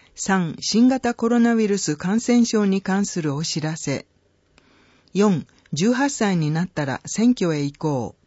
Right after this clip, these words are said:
う。五、いろいろ市政情報。六月は環境月間です。他。六、暮らし情報拡大版。チャレンジ企業応援補助金の認定事業者を募集。他。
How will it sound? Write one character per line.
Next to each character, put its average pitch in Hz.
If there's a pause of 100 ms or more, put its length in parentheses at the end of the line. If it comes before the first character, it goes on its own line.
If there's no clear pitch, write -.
(920)
う。 175
五、 190
い 160
ろ 220
い 254
ろ 240
市 -
政 220
情 196
報。 143 (400)
六 190
月 226
は 165
環 233
境 247
月 233
間 160
で 131
す。 - (100)
他。 160 (960)
六、 208 (220)
暮 190
ら 254
し 226
情 208
報 196
拡 185
大 190
版。 156 (580)
チ -
ャ 214
レ 247
ン 254
ジ 233
企 214
業 165
応 208
援 240
補 214
助 240
金 226
の 208
認 233
定 254
事 202
業 226
者 151
を 131
募 135
集。 160 (140)
他。 151